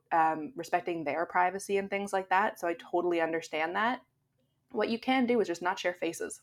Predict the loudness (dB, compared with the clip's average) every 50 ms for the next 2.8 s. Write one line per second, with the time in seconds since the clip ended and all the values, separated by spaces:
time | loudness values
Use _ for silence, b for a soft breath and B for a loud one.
0 | _ _ -8 0 0 0 0 2 2 4 4 4 4 4 2 2 -2 B B B
1 | B B B B _ _ 2 2 2 2 2 4 6 6 6 4 0 -6 -2 2
2 | 4 6 6 6 4 2 0 -2 -6 -6 -4 -4 -4 -4 -4